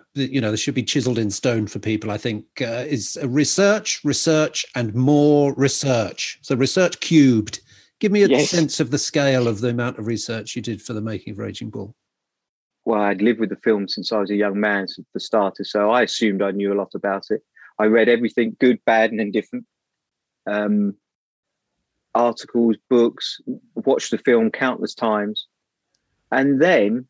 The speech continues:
Speaker 2: I tend to just put it aside just a little bit when I'm interviewing. But I know that it's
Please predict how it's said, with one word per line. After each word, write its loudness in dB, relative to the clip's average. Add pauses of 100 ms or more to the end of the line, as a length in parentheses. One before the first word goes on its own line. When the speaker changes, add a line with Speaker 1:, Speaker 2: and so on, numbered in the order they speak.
Speaker 2:
I -8
tend -2
to 6 (200)
just -4
put 0
it 4
aside 0
just -2
a 4
little 4
bit 0
when 0
I'm 2
interviewing. 0 (920)
But 4
I 2
know 2
that -2
it's -6